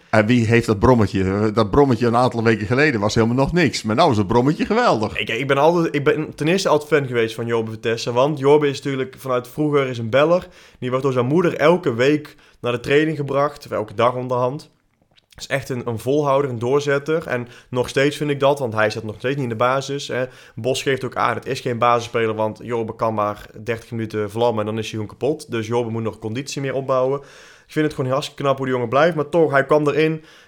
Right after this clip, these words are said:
Speaker 2: Het, er, er kwam wat meer voetbal in. Ehm, en toen, het was ook niet dat P S V kan, in de vorm van, ze speelden niet heel slecht. Maar ja, V-, Sevilla was gewoon, ja, sterk bezig, goed bezig. Hadden gewoon echt, hè, eh, voor mij was het gemiddeld team dertig plus.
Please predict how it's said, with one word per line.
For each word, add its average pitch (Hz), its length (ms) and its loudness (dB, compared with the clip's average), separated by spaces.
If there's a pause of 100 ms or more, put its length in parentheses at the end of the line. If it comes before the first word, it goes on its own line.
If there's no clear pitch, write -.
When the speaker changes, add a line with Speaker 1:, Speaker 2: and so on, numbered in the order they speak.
Speaker 2:
Het, 123 280 -6
er, 127 200 -2
er 117 100 -8
kwam 135 140 2
wat 123 100 0
meer 117 140 -4
voetbal 147 340 2
in. 127 400 -4
Ehm, 110 460 -2 (400)
en 120 260 -2
toen, 123 400 -6
het 110 120 -10
was 160 200 2
ook 147 60 -4
niet 147 100 0
dat 139 120 2
P 147 120 2
S 127 80 -6
V 113 180 -6
kan, 147 360 0
in 127 120 -8
de 123 60 -6
vorm 131 220 -4
van, 123 180 -2
ze 117 120 -8
speelden 151 360 -4
niet 139 100 -4
heel 123 140 -4
slecht. 127 320 -2
Maar 117 260 -2
ja, 120 200 -2
V-, 113 200 -8 (180)
Sevilla 131 420 -4
was 120 180 -2
gewoon, 120 320 -2
ja, 123 220 -6
sterk 123 480 -6
bezig, 139 420 -4
goed 143 200 -8
bezig. 127 480 -4 (420)
Hadden 135 220 0
gewoon 127 220 -2
echt, 117 180 -6
hè, 131 520 0
eh, 120 80 -4 (280)
voor 117 120 -16
mij 113 80 -2
was 110 100 -2
het - 60 -18
gemiddeld 113 300 -2
team 110 200 -8
dertig 113 320 -6
plus. 151 440 0